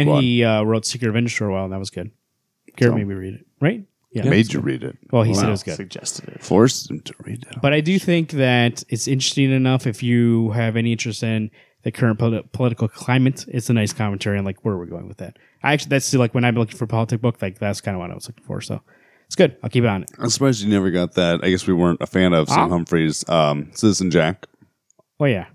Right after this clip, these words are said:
Speaker 2: Well, I don't know. Well, I'll go back and get it. I thought that was a story about werewolves.
Speaker 1: No, that's Moonshine. It might be Aliens.
Speaker 2: There's some
Speaker 1: I think it's
Speaker 2: twists. Yeah,
Speaker 1: Aliens.
Speaker 2: there's some twists. That's the reason why I didn't do it.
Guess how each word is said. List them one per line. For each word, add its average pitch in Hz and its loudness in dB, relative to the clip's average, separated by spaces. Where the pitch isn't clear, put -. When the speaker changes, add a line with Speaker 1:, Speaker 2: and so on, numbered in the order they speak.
Speaker 2:
Well, 117 -6
I 107 -12
don't 90 -14
know. 95 -18
Well, 202 0
I'll 233 0
go 202 2
back 117 2
and 107 -8
get 98 -4
it. - -8
I 160 2
thought 180 2
that 180 6
was 165 4
a 147 4
story 151 4
about 131 4
werewolves. - 0
Speaker 1:
No, 80 0
that's 78 -6
Moonshine. 78 -8
It 107 0
might 123 2
be 95 2
Aliens. 110 4
Speaker 2:
There's 185 2
some 175 2
Speaker 1:
I - -4
think 131 -8
it's 98 -4
Speaker 2:
twists. 98 -4
Yeah, 95 0
Speaker 1:
Aliens. 113 2
Speaker 2:
there's 113 -2
some 117 -4
twists. 92 -6
That's 110 -4
the - -6
reason 95 -8
why - -10
I - -10
didn't - -10
do - -10
it. - -20